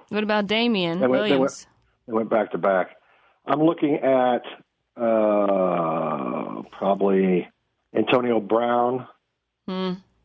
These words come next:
Speaker 2: uh, or Dalvin Cook, running back for the
Speaker 1: Oh, yeah, Dalvin's
Speaker 2: for
Speaker 1: a
Speaker 2: the
Speaker 1: good choice.
Speaker 2: Is he good?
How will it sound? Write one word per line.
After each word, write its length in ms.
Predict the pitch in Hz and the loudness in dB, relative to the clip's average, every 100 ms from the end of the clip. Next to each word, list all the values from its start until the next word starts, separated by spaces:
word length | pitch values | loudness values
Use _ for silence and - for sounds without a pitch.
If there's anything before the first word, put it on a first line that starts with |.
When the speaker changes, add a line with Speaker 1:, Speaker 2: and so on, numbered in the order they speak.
| _ - | _ -8
Speaker 2:
uh, 20 | |
or 760 | 104 101 98 113 - 117 113 101 _ _ 135 | -4 -2 -2 -2 0 2 0 -2 _ _ -2
Dalvin 400 | 127 139 139 110 | 0 0 -2 -2
Cook, 340 | - 135 - - - - | 0 0 -4 -18 -18 -4
running 260 | 123 127 120 | -2 0 0
back 200 | 123 120 | 0 0
for 80 | 127 | 0
the 320 | 113 110 101 - - | 2 2 0 -4 -8
Speaker 1:
Oh, 160 | 175 170 | -4 -2
yeah, 300 | 170 170 160 | -2 -2 -2
Dalvin's 420 | 156 165 175 107 | -2 -2 0 0
Speaker 2:
for 0 | |
Speaker 1:
a 20 | |
Speaker 2:
the 60 | 104 | 2
Speaker 1:
good 120 | 107 - | 0 -2
choice. 580 | 170 156 147 - - _ _ _ _ _ _ _ _ - | -4 -4 -4 -10 -20 _ _ _ _ _ _ _ _ 0
Speaker 2:
Is 120 | 127 | 2
he 100 | 127 | 4
good? 300 | 127 147 202 | 4 4 2